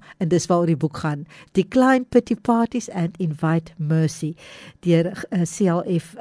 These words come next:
Publishers word dit uitgegee. Dit is net so 'n warm hart, ehm, eerlike, no-nonsense boek of gids eintlik vir enige iemand wat moeg is van kla,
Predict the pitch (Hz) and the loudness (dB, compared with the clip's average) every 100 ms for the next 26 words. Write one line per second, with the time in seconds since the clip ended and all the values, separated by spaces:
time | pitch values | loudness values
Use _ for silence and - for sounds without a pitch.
0 | 185 - 160 156 - 165 - 165 165 160 | -4 2 2 0 -2 -4 -2 0 0 0
1 | 165 - 185 - 160 151 - - - - | -6 -4 -6 -4 -6 -6 -10 -20 -20 -18
2 | - - 254 269 - 277 - - 254 - | -10 2 2 2 0 -2 -2 2 2 4
3 | 196 185 151 - 170 175 202 202 208 196 | 2 2 -2 -2 2 2 2 0 0 -4
4 | 120 131 160 170 - - - _ - - | -4 -2 0 0 -6 -20 -20 _ -20 -20
5 | - _ 196 175 165 170 _ 240 233 214 | -20 _ 0 2 0 -4 _ 4 6 6
6 | 196 190 185 190 180 180 180 165 175 196 | 6 4 4 4 4 2 -2 0 2 4
7 | 185 160 165 180 - 185 175 - - 170 | 2 2 2 0 0 2 0 -4 4 4
8 | 165 - - - - - _ 196 - - | 4 -4 -20 -20 -20 -20 _ -2 -2 2
9 | 254 - - 185 151 170 165 - 196 180 | 2 2 -2 -2 0 -2 -4 -2 2 2
10 | 170 _ _ 294 359 254 208 175 175 165 | -2 _ _ 0 2 2 0 2 0 0
11 | - 170 - 160 196 240 - - 180 165 | 0 0 2 0 2 0 0 -2 -2 0
12 | 254 254 277 311 | 2 4 6 4